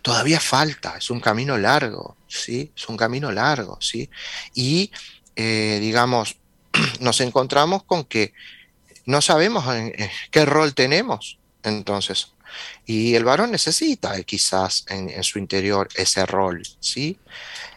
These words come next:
Eh, estamos acostumbrados de esa manera. Entonces, ese desacostumbramiento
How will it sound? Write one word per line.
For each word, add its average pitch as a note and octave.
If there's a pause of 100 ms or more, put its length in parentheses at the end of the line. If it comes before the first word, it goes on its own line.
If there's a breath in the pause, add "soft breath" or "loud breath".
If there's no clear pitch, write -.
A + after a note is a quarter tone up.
(200 loud breath)
Eh, F#2+
estamos C#3+
acostumbrados B2
de G#2
esa G#2
manera. G2
Entonces, B2+
ese C#3
desacostumbramiento D3